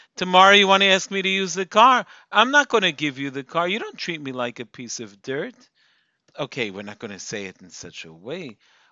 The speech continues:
We're not, we're not gonna get angry. We'll be calm. We'll say, "Young man, you live in a house and there are rules in the house.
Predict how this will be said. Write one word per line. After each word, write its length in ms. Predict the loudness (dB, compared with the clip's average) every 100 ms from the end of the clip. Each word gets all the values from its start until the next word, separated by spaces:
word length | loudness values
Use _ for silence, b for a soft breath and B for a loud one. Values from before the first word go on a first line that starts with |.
| b
We're 140 | -10
not, 160 | -6 -8
we're 420 | -8 -18 -18 -16
not 180 | -14 -14
gonna 160 | -14 -16
get 180 | -18 -14
angry. 460 | -12 -12 -14 -16
We'll 180 | -14 -16
be 200 | -16 -20
calm. 320 | _ -18 -16
We'll 80 | -16
say, 180 | -16 -16
"Young 280 | -16 -16 -14
man, 380 | -12 -14 -16 _ _ _ _ _ _ _ _ _ _ _ _
you 140 | -20 -14
live 200 | -12 -10
in 100 | -10
a 80 |
house 460 | -10 -10 -12 -18 -20
and 140 | -20
there 160 | -18 -14
are 120 | -14
rules 380 | -14 -16 -18 -20
in 80 | -20
the 80 | -20
house. 600 | _ -20 _ -20 _